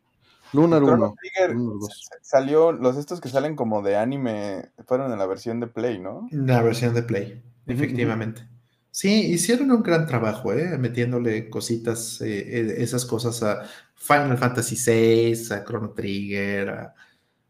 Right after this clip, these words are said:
Speaker 3: al Anthology, o sea, todo muy bien hecho.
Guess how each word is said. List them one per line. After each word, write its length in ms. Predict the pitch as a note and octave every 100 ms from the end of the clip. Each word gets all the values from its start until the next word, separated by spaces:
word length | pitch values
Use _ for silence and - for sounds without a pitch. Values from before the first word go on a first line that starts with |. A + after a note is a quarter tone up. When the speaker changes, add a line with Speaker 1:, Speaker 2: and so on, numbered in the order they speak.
| _ _ -
Speaker 3:
al 560 | G#2 G#2 G2+ G2 G2
Anthology, 800 | G#2 A2 A#2 G#2+ G2 G#2+ G2+ G#2
o 80 | G#2+
sea, 180 | A#2 A#2+ - - _ -
todo 200 | E3+ D#3+
muy 120 | C3+
bien 160 | A2
hecho. 220 | G2+ -